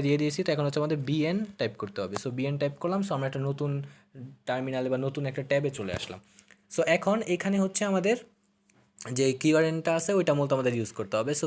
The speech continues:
কিউআরএন ইউজ করার জন্য আপনি just পিকেজি install কিউআরএন দিয়ে দিবেন। আমি এটা আগে ইনস্টল করেছি, তো আমি আ-, আর এখন এখানে দেখাচ্ছি না। So, আপনি এখন লিখবেন just কিউআরএন কোড,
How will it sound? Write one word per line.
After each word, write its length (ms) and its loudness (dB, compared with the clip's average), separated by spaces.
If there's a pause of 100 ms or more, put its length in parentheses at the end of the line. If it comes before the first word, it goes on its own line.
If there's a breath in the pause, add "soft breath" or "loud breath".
কিউআরএন 360 4
ইউজ 160 2
করার 160 6
জন্য 180 0
আপনি 100 -4 (100)
just 140 2 (100)
পিকেজি 400 2
install 260 4 (100)
কিউআরএন 340 2
দিয়ে 160 4
দিবেন। 200 0 (520 loud breath)
আমি 160 0
এটা 160 6
আগে 200 2
ইনস্টল 340 2
করেছি, 240 2 (100)
তো 100 0
আমি 80 0 (100)
আ-, 180 6
আর 140 4
এখন 140 -2 (100)
এখানে 220 -2
দেখাচ্ছি 320 -2
না। 60 -4 (440 loud breath)
So, 140 2
আপনি 200 -2
এখন 120 0 (100)
লিখবেন 340 0
just 200 2 (460)
কিউআরএন 380 0 (1400)
কোড, 260 -2